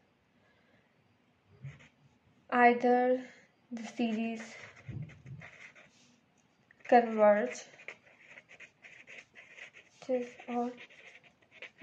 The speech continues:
diverges। हमने ये find करना है कि क्या ये series converge कर रही है या फिर diverge कर रही है। सबसे पहले तो मैंने आपको बताया था कि इसकी form क्या होनी चाहिए,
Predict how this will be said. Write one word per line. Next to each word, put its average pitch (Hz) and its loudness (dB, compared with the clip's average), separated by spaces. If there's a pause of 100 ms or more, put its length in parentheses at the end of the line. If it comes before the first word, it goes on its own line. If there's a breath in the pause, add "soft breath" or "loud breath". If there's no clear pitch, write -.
diverges। 247 -8 (800)
हमने 254 2
ये 254 6
find 226 4
करना 226 -4
है 247 -4
कि 254 -6 (100)
क्या 233 -2
ये 277 2
series 240 -2
converge 226 -2
कर 277 2
रही 262 0
है 269 -2
या 233 2
फिर 269 -2 (140)
diverge 196 2
कर 202 -4
रही 185 -8
है। 196 -10
सबसे - 4
पहले 302 10
तो 294 0
मैंने 285 2
आपको 262 0
बताया 247 2
था 254 2
कि 254 0
इसकी 262 0
form 240 2
क्या 240 6
होनी 190 -2
चाहिए, 185 -10